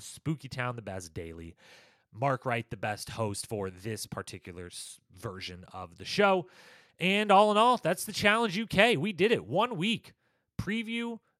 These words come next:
episode one, two, three, four, five, season recap, all in the span of six days. We have done it. What a binge it has been. What a time it has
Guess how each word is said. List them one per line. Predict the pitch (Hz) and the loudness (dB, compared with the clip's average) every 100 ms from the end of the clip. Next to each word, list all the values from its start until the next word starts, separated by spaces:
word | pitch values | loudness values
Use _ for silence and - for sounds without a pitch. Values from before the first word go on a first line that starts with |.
| - | -4
episode | 175 - 226 | -2 -2 -4
one, | 185 214 | 0 -2
two, | 208 214 214 | 0 -4 -4
three, | - 220 | -6 -8
four, | 220 208 208 | -4 2 2
five, | - 202 208 190 | 4 2 2 0
season | - 196 185 190 | -6 -6 -6 -4
recap, | 180 185 185 185 180 | -2 -2 -2 -2 -2
all | 156 180 196 180 | 0 4 2 2
in | 160 | -6
the | 156 | -8
span | - - 165 165 - | -8 -8 -6 -8 -4
of | 143 147 131 | 2 2 0
six | - - 147 - - - | -4 -2 -2 -4 -10 0
days. | 156 190 117 95 | 2 2 -2 -6
We | 180 233 | -8 -6
have | - 202 156 110 _ | 2 2 2 -4 _
done | - 214 269 | 0 2 2
it. | 196 - _ _ _ - | -4 -10 _ _ _ -4
What | 147 233 | 0 2
a | |
binge | 185 151 185 185 135 | 0 -2 -4 -6 -12
it | 131 | -10
has | 139 | -10
been. | 107 104 98 | -10 -12 -12
What | 104 131 | -10 -10
a | 120 | -10
time | - 160 190 202 | -8 -2 0 0
it | 135 131 | -4 -6
has | 107 | -8